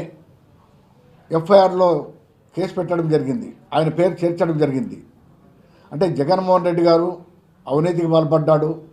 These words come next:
దానికి రే-, రాజశేఖర రెడ్డి గారు తోడ్పాటు అందించాడనేటువంటి ఆలోచనలతో, భావనతో మరి కాంగ్రెస్ పార్టీలో ఉన్నటువంటి పెద్దలే ఆయన్ని ఎఫ్ఐఆర్లో చేర్చడం జరిగింది.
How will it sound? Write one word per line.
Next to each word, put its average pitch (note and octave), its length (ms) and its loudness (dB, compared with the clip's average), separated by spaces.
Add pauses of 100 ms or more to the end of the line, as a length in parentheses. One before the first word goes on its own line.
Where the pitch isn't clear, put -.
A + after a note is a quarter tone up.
(640)
దానికి D3+ 340 2
రే-, D#3 280 2
రాజశేఖర E3 420 0
రెడ్డి E3 180 -2
గారు D#3 200 4 (220)
తోడ్పాటు E3 380 2
అందించాడనేటువంటి D3+ 880 -2 (120)
ఆలోచనలతో, D3+ 580 0 (140)
భావనతో D3 440 0 (1000)
మరి C3+ 200 -2
కాంగ్రెస్ E3+ 340 -2
పార్టీలో E3+ 340 2
ఉన్నటువంటి D#3 420 -2
పెద్దలే D#3+ 360 2 (1160)
ఆయన్ని D#3+ 400 0
ఎఫ్ఐఆర్లో E3+ 460 2
చేర్చడం D#3+ 380 -4 (120)
జరిగింది. A2+ 360 -6